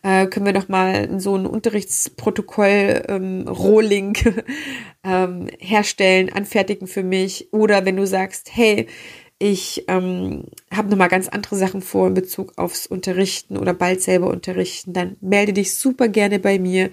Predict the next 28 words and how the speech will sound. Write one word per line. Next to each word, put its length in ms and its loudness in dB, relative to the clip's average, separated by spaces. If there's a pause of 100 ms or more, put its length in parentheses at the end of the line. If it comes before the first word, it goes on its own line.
(360)
Ich 160 -12
unterstütze 540 0
dich, 260 -4
wo 160 4
ich 180 2
kann. 320 -2
Schau 220 -2
gerne 280 0
auch 120 -8
in 80 -4
meine 200 0
Shownotes. 640 0
Da 80 -10
findest 380 -6
du 40 -10
die 100 -6
entsprechenden 500 -6
Links, 400 2 (420)
um 400 -2
weiter 240 4
voranzukommen 800 -4
und 120 -10
die 60 -8
Informationen 600 -6
dir 140 -6
abzuholen. 800 -4
Sei 640 2
selbstsorgend, 1300 -2